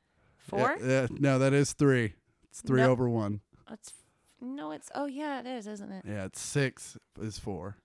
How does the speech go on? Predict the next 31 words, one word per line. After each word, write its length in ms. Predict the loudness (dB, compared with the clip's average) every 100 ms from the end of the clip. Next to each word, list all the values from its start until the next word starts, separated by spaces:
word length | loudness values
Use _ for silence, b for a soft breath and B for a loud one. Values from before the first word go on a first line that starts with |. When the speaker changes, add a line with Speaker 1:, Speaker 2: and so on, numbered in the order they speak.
| _ _ _ _ -8
Speaker 1:
Six 260 | -6 -6
times 300 | -4 -6 -4
four, 100 | -2
Speaker 2:
Six 180 | -2 -2
Speaker 1:
twenty. 220 | -6 -2
Speaker 2:
is 220 | -2 -2
four? 560 | -6 -4 0 2 2 0 -10
What? 520 | -10 -2 0 0 -2 -2 6 6 6
Speaker 1:
<laughs> 400 | 6 6 4 -16
That's 480 | -4 -2 -2 -6 -8 B B B -10
Speaker 2:
Shut 560 | -6 -4 2 6 6 8
up. 260 | 8 8
Speaker 1:
That's 240 | 6 2 6
when 100 | 6
I 100 | 6
dropped 340 | 4 4 4
out 160 | 4 2
of 80 | 2
calc, 340 | 0 0 0
too, 380 | 2 4 4 2
Speaker 2:
This 200 | 0 0
Speaker 1:
is 40 | 4
when 140 | 6
they 80 | 8
Speaker 2:
is 40 |
Speaker 1:
were 80 | 8
like, 180 | 6 4
"Six 320 | 6 6 6 2
is 120 | 4
four 300 | 8 8 8
now." 340 | 6 2 0